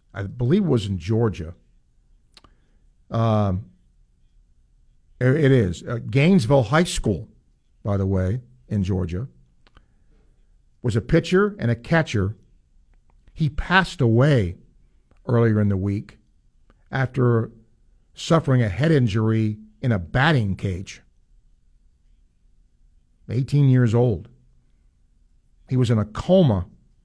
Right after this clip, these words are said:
since then. He leaned into the net and was hit in the head as another player was following through on a swing. Good God. Um,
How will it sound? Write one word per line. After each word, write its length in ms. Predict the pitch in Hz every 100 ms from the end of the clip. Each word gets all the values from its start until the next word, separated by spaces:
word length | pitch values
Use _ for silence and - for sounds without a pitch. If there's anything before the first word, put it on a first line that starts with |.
| _ _ _ -
since 440 | - 165 165 -
then. 380 | 110 98 95 120 _ _ _ _ _ _ _ _ _
He 160 | - 127
leaned 600 | 123 139 175 202 208 -
into 280 | 165 156 143
the 100 | 120
net 520 | 117 131 156 117 - _ _ _ _ _ _ _ _ _ -
and 140 | 127
was 160 | 113 -
hit 160 | 202
in 80 | 131
the 160 | 120 113
head 280 | 127 160 131
as 100 | 113
another 260 | 127 131
player 260 | - 156 139
was 200 | 117 -
following 500 | - 139 143 127 117
through 240 | - 139
on 100 | 123
a 80 | 92
swing. 640 | - - 113 123 104 78 -
Good 440 | 123 98 - -
God. 380 | 117 107 78 - _ _ _ _ _ _ _ _ _ _ -
Um, 640 | 113 110 107 104 90 107